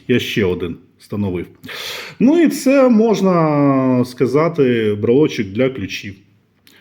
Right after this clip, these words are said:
Його можна повісити на ключі, він важить щось двадцять два або двадцять чотири грами. І все чудово можна розмістити. Ну, дивіться, є лезо,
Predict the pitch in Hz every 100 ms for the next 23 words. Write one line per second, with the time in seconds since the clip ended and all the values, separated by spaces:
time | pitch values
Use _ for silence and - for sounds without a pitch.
0 | _ - 135 143 131 120 113 117 107 -
1 | 107 117 127 156 160 233 214 135 107 120
2 | 117 - - - - - _ _ - -
3 | 101 90 98 120 113 - 95 139 160 104
4 | 104 110 113 107 - 104 - 104 92 117
5 | 156 147 143 - _ - - _ _ _
6 | 170 165 165 226 226 175 156 170 151 147
7 | 143 135 131 104 113 - 101 92 - 170
8 | 151 104 90 - 107 113 151 175 160 104
9 | - - _ _ _ _ - 156 208 214
10 | 202 196